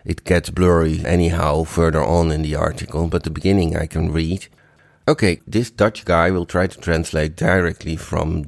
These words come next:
German to English, and then I know I always get mixed up in my languages. But it starts with, in German,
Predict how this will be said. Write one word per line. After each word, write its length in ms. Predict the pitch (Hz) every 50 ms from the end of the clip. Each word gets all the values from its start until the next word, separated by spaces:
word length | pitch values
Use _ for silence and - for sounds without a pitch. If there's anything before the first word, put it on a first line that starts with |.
| - -
German 400 | 80 80 90 104 117 131 135 120 107
to 200 | - 110 104 101
English, 500 | 92 87 85 80 78 73 87 92 - - -
and 260 | - 87 85 85 82 80
then 360 | 87 90 87 87 87 87 - - -
I 120 | - 90 87
know 300 | 92 101 113 123 - 65
I 120 | 87 92
always 320 | 85 95 101 101 95 87
get 220 | - - 90 - -
mixed 240 | 85 82 - - -
up 180 | 85 - -
in 80 | 82 80
my 120 | 80 80
languages. 640 | 80 85 87 85 76 76 - - - 73 80 - - _ _ _ _ _ _ _ _ _ _ _ _ -
But 160 | - 95 98
it 120 | 104 101 -
starts 460 | - - - 113 113 120 123 - -
with, 240 | 101 98 98 - - -
in 160 | 95 90 85
German, 560 | 80 82 80 80 82 85 85 87 90 98 -